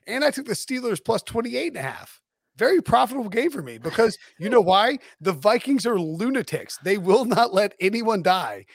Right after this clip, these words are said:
They're up twenty-three to nothing at halftime.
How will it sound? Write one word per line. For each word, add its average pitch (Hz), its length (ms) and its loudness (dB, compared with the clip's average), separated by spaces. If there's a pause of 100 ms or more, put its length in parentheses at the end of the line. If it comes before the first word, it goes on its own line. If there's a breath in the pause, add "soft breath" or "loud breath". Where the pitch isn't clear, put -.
(200 soft breath)
They're 226 140 4
up 247 200 0 (120)
twenty-three 247 1200 -4
to 247 120 -2
nothing 196 420 0
at 165 80 -2
halftime. 110 640 -4